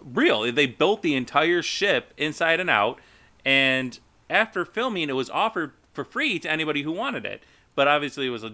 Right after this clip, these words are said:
logistical nightmare to get it, so they destroyed the whole thing. Uh, Blues Brothers, um, it, another amazing movie. And that summer, like, of nineteen eighty, when Blues Brothers, Airplane, and Caddyshack all came out,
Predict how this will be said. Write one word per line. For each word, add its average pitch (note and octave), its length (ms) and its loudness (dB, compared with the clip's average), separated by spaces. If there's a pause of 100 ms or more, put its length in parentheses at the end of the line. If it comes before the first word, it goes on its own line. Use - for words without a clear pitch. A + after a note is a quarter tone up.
(160)
logistical B2+ 520 -8
nightmare C#3 320 -6
to A2+ 80 -6
get G3+ 160 -4
it, E3 160 -8 (220)
so E3 260 0
they D3+ 140 -2
destroyed D#3+ 460 -4
the C3+ 100 -2
whole C3+ 280 -4
thing. C#3 520 -6 (680)
Uh, A2+ 420 2
Blues G3+ 400 -4
Brothers, G3+ 560 -4 (840)
um, B2+ 420 -2
it, C#3+ 140 -2 (960)
another G#3 380 -4
amazing C3 600 -4
movie. B2 440 -4 (240)
And C#3 160 -2
that G3 160 -2
summer, C3+ 520 0
like, A2 220 -4
of G#2+ 140 -8
nineteen C3 320 -4
eighty, B2+ 180 -2
when G#2 220 -8
Blues A#2+ 280 -8
Brothers, A#2 320 -6
Airplane, A2+ 440 -4
and A2 200 -4
Caddyshack A#2+ 560 -4
all A2+ 140 -4
came G#2 260 -8
out, G#2 320 -4